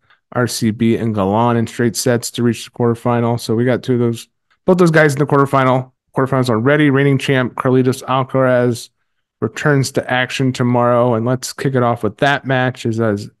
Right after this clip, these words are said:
as I have already laid the five and a half games versus Ugo Carabehi.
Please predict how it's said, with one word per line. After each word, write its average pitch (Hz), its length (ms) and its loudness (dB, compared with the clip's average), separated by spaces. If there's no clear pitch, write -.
as 113 160 -2
I 117 140 2
have 117 120 0
already 113 380 0
laid 107 640 0
the 110 220 -2
five 107 280 -2
and 95 80 -2
a 87 40 -8
half 101 260 -8
games 117 580 -2
versus 110 440 -4
Ugo 107 520 0
Carabehi. 110 1300 -4